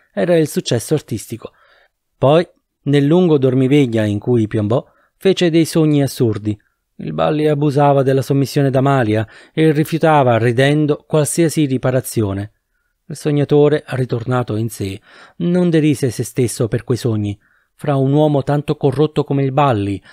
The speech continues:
e una donna tanto ingenua come Amalia, tutto era possibile. Risolse di imprendere la guarigione da Amalia.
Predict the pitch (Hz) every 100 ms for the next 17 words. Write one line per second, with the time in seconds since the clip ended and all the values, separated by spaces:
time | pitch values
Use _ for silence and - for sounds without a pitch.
0 | - - 135 135 131 139 131 117 - 147
1 | 147 139 139 131 127 139 120 104 101 -
2 | 107 135 107 98 123 - _ _ _ 123
3 | 113 - 143 147 160 165 180 127 98 92
4 | - _ _ _ _ _ 202 - 165 156
5 | 170 170 151 175 165 151 151 143 135 131
6 | 127 123 127 135 123 110 113 107 101 98
7 | 104